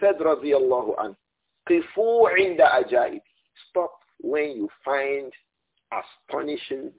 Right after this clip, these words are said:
wonderful messages in the Quran. Stop. Think about that wonder that Allah is telling you about. وحركوه، وحركوا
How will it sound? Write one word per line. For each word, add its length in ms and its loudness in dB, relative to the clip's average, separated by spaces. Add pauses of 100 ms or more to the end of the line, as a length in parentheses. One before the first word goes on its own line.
(200)
wonderful 880 0
messages 680 -4
in 100 -10
the 80 -6
Quran. 400 -10 (720)
Stop. 340 4 (960)
Think 300 -2
about 420 2
that 260 -2
wonder 440 -2
that 260 -10
Allah 320 0
is 60 -10 (120)
telling 240 -4
you 140 -6
about. 340 -4 (640)
وحركوه، 1400 0 (360)
وحركوا 1160 0